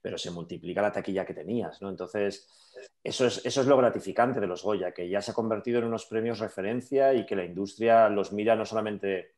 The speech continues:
como un estandarte personal, sino que, que funcionan mucho. Entonces, bueno, ahí vemos a los Oscar, ¿no? O sea, los Oscar son un negocio impresionante, o sea, entonces, no sé, yo creo que vamos creciendo muy bien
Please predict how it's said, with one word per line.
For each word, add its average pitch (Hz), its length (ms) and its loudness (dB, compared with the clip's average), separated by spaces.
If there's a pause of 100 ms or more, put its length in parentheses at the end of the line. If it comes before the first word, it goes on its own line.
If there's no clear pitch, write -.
(400)
como 98 180 -6
un 92 480 -6
estandarte 90 1200 -2
personal, 104 520 2
sino 92 280 -4
que, 82 340 -4 (680)
que - 120 -4
funcionan 98 680 -4
mucho. 127 380 -8 (180)
Entonces, 90 880 -10
bueno, 104 180 -4
ahí 90 160 0
vemos 110 260 0
a 82 40 -8
los 80 160 -8
Oscar, 110 340 -4
¿no? 92 180 -10
O - 40 -20
sea, - 120 -20
los 78 140 -14
Oscar 87 280 -12
son 95 160 -10
un 107 120 -6
negocio 92 600 -4
impresionante, 87 600 -12
o 78 60 -14
sea, 78 260 -18 (920)
entonces, 110 580 -8 (420)
no 104 80 -18
sé, 98 180 -18 (360)
yo 104 160 -8
creo 117 180 2
que 117 120 2
vamos 113 280 2
creciendo 123 320 0
muy 85 140 -8
bien 95 240 -6